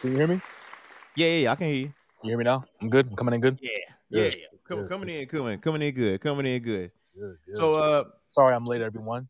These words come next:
Speaker 1: Just having some housework done, you know.
Speaker 2: Rich, rich people shit.
Speaker 1: Okay, Mister Five Story House.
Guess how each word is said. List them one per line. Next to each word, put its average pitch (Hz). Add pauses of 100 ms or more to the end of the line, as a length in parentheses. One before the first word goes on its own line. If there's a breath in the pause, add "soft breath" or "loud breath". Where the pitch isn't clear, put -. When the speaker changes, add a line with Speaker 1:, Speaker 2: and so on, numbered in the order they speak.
Speaker 1:
Just 117
having 110
some 98
housework 113
done, 107 (680 soft breath)
you 107
know. 104 (580)
Speaker 2:
Rich, 123
rich 113
people 98
shit. 92 (1400)
Speaker 1:
Okay, 131
Mister 120
Five 110
Story 110
House. 107